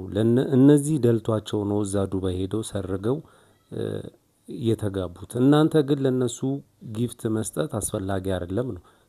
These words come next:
ግን ገንዘብ ካለሽ፣ የት-፣ የተመቻቸ ህይወት ካለሽ it's okay፣ ችግር የለውም፣ ስጫቸው። በዛ ነው እንጂ እነሱ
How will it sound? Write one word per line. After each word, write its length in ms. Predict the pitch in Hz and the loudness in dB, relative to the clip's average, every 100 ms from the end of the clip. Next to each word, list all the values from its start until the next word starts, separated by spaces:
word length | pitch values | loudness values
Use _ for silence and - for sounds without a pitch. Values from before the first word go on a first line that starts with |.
| _ | _
ግን 120 | 196 220 | -4 2
ገንዘብ 340 | 175 156 156 | 2 4 2
ካለሽ፣ 420 | 127 123 110 180 - 185 127 | 2 0 0 -2 -4 -4 -2
የት-፣ 280 | 117 117 - | 0 -2 0
የተመቻቸ 540 | 123 117 143 135 117 - | -2 2 2 2 0 0
ህይወት 280 | 107 101 - | -2 -2 -4
ካለሽ 380 | 104 113 196 - - - - _ | -6 -4 -4 -6 -12 -20 -20 _
it's 180 | 113 - | -10 -4
okay፣ 240 | 104 101 | -4 -4
ችግር 300 | 95 110 107 104 | -8 -6 -2 -2
የለውም፣ 300 | 95 90 87 | -2 -4 -8
ስጫቸው። 500 | - - 101 - 85 - _ _ _ _ _ _ - | -8 -4 -4 -4 -10 -10 _ _ _ _ _ _ 0
በዛ 260 | 113 131 139 131 | 2 4 4 2
ነው 120 | 110 | 2
እንጂ 180 | 104 107 226 240 | 0 0 -2 0
እነሱ 360 | 117 110 110 | 0 0 0